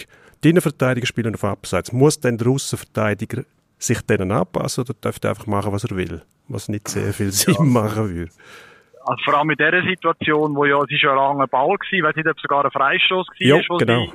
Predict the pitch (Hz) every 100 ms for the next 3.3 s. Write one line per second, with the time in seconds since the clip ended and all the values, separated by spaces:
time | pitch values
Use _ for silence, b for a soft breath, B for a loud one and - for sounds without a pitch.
0 | - - 185 - 165 170 165 - 160 156
1 | 160 160 160 - 170 - 160 165 160 165
2 | 170 160 156 165 170 170 165 165 170 -
3 | 165 185 -